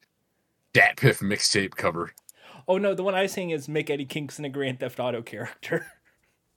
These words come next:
Speaker 1: Yeah, that one too.
Speaker 2: <laughs> Um, I like that match 'cause it was just, what the hell was going on?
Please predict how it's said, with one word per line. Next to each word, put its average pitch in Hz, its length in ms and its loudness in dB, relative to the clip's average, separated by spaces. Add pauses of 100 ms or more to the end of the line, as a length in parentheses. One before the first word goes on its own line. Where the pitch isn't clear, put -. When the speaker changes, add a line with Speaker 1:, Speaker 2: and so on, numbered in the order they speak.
(340)
Speaker 1:
Yeah, 117 200 4
that 120 140 6
one 107 120 2
too. 98 340 -4
Speaker 2:
<laughs> - 960 4
Um, 160 360 4 (480)
I 165 140 8
like 175 300 8
that 175 180 8
match 165 320 4
'cause 147 140 4
it 147 40 4
was 135 120 4
just, 131 200 0
what 123 320 2
the 135 140 8
hell 143 200 2
was 135 140 -2
going 127 280 0
on? 139 240 -2